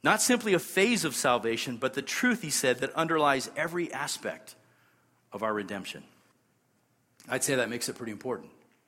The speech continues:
But it's not something you hear a lot about in churches today. Louis Berkhof, the systematic theologian, defined it like this. He said,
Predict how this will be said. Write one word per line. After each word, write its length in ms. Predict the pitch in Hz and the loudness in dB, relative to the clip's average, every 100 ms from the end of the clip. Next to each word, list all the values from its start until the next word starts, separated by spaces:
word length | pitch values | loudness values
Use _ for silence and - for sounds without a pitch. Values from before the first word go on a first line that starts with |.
| _ _ _ _ _ _ _ - | _ _ _ _ _ _ _ 0
But 100 | 151 | 2
it's 100 | 151 | 4
not 160 | 170 | 4
something 240 | 175 160 160 | 2 0 0
you 80 | |
hear 120 | 147 147 | 2 2
a 40 | |
lot 240 | 131 139 | 4 4
about 260 | 139 117 110 | 4 2 -2
in 100 | 107 | -4
churches 360 | - 120 120 - | -6 -6 -6 -4
today. 300 | 135 127 - - - | 2 2 0 -8 0
Louis 240 | 165 180 | 4 4
Berkhof, 500 | - 180 175 156 131 | 6 4 6 4 4
the 80 | - | 0
systematic 520 | 131 156 160 147 147 | -2 -2 0 2 0
theologian, 560 | - 135 135 147 139 123 | 0 0 4 2 2 -2
defined 420 | 123 - 135 131 | -4 0 0 0
it 80 | 135 | 2
like 220 | 123 113 | 2 2
this. 200 | 147 120 | 0 -2
He 80 | 131 | -2
said, 300 | - 131 120 | 2 2 0